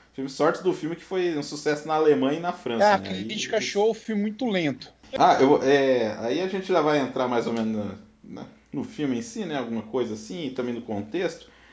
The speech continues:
Speaker 1: Eu não sei se vocês concordam que esse filme aí, cara, ele é meio, meio co-, se fosse filme japonês, ele ia ser meio ali fim do shogunato. Sabe? A ruptura ali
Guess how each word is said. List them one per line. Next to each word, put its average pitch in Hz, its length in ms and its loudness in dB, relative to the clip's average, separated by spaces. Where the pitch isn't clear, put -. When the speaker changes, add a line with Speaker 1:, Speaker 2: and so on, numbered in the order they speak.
Speaker 1:
Eu 196 120 2
não 254 60 0
sei 294 200 -2
se - 60 -12
vocês 294 160 0
concordam 175 600 4
que 165 240 -4
esse - 340 -2
filme 156 420 -4
aí, 165 200 -2
cara, 98 440 -4
ele 185 300 4
é 190 100 2
meio, 170 920 2
meio 170 240 2
co-, 202 240 0
se - 160 -4
fosse 269 320 -2
filme 190 200 -2
japonês, 143 840 0
ele 135 160 0
ia 175 100 6
ser 175 240 0
meio 175 220 4
ali 165 220 4
fim 180 360 -4
do 185 100 2
shogunato. 139 720 2
Sabe? 117 460 -2
A - 60 -10
ruptura 151 760 2
ali 160 460 2